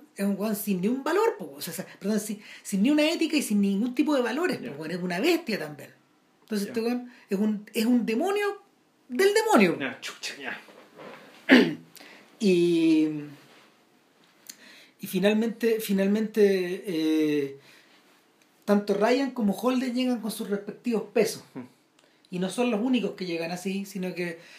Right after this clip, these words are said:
Speaker 1: Edmond O'Brien, que había sido un actor de John Ford, de Anthony Mann, había sido un actor de Raúl Walsh, de William Wellman,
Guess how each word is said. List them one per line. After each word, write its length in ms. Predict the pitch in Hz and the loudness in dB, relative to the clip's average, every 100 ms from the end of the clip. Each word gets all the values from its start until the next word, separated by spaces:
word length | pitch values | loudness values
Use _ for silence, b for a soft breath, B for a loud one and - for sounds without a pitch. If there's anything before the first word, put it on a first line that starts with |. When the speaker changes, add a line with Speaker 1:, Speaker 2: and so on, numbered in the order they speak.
| B - | B 0
Speaker 1:
Edmond 320 | 220 208 202 | 2 2 0
O'Brien, 420 | 196 214 214 220 | 2 2 2 -2
que 140 | 208 | -4
había 180 | 175 185 | -2 -2
sido 160 | 180 185 | -2 -8
un 60 | |
actor 320 | 165 160 180 160 | -10 -10 -10 -8
de 120 | 160 | -8
John 120 | 160 | -8
Ford, 420 | 151 - 180 175 165 B B _ | -10 -8 -6 -4 -6 B B _
de 100 | 165 | -4
Anthony 400 | 170 170 156 156 | -4 -4 -10 -8
Mann, 380 | 165 175 175 175 | -6 -4 -4 -6
había 220 | 160 165 | -8 -8
sido 180 | 175 165 | -4 -4
un 80 | 156 | -6
actor 280 | 151 170 156 | -6 -6 -4
de 60 | |
Raúl 320 | 143 156 160 151 | -6 -8 -8 -6
Walsh, 440 | 170 185 180 - | -2 -2 -4 -8
de 80 | 165 | -10
William 360 | 165 175 165 151 | -8 -6 -6 -4
Wellman, 440 | 180 185 175 | -4 -2 -4